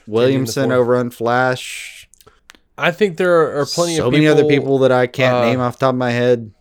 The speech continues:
Speaker 2: I think the best thing that they could do probably would be let Jim Lee just steer it. Steer, let Jim Lee steer the ship and, uh, keep the people in place that are in place and let them tell their stories.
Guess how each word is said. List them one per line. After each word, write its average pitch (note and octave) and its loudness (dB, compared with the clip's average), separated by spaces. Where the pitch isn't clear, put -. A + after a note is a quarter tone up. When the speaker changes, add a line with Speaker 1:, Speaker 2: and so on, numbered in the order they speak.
Speaker 2:
I F#3 4
think A#3+ -6
the F#3+ 0
best D3+ 0
thing E3+ -4
that D3 -2
they C#3 0
could B2 -8
do B2 -2
probably B2 -4
would B2 -8
be A#2 -6
let A2+ -2
Jim G#2+ -6
Lee A2 -4
just G2+ -10
steer G#2+ -8
it. - -12
Steer, C3+ -4
let D#3+ -2
Jim D3 -4
Lee B2 -2
steer C#3+ -6
the D#3+ -4
ship - -6
and, A2 -2
uh, G#2 -4
keep D3 -6
the C3+ -10
people C3+ -4
in B2+ -4
place B2+ -2
that B2+ 0
are A#2+ -2
in A#2 -6
place C3 0
and A2+ -8
let A#2 -10
them B2 -6
tell B2 -2
their A2+ -4
stories. G#2+ -6